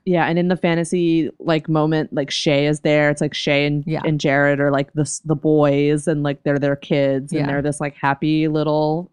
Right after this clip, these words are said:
Speaker 1: family.
Speaker 2: Another day of work for that actor.
Speaker 1: Yeah, good for him.
Speaker 2: His last.
Speaker 1: The last day.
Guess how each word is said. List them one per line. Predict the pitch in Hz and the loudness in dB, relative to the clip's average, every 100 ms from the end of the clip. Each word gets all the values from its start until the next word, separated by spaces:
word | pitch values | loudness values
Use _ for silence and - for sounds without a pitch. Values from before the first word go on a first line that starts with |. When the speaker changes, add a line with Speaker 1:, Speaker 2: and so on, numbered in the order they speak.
| - | -4
Speaker 1:
family. | 170 147 135 107 120 190 190 _ _ _ _ _ _ - | -2 -2 -4 -8 -6 -8 -10 _ _ _ _ _ _ -12
Speaker 2:
Another | 175 175 175 | -6 -2 -2
day | 175 | 0
of | 170 | 0
work | 170 180 | -2 -4
for | - | -4
that | 170 160 | -4 -4
actor. | 147 - - 156 147 _ - | -6 -6 -8 -6 -8 _ -4
Speaker 1:
Yeah, | 156 147 127 135 _ _ | 0 0 0 -4 _ _
good | 185 - | -6 -2
for | 160 | -2
him. | 165 | 0
Speaker 2:
His | 143 | 0
last. | 156 147 147 - - _ _ _ - - _ | -2 -4 -6 -10 -20 _ _ _ -20 -20 _
Speaker 1:
The | 139 147 | -4 -2
last | 135 120 - - - - | -2 -6 -8 -12 -12 -14
day. | - | -14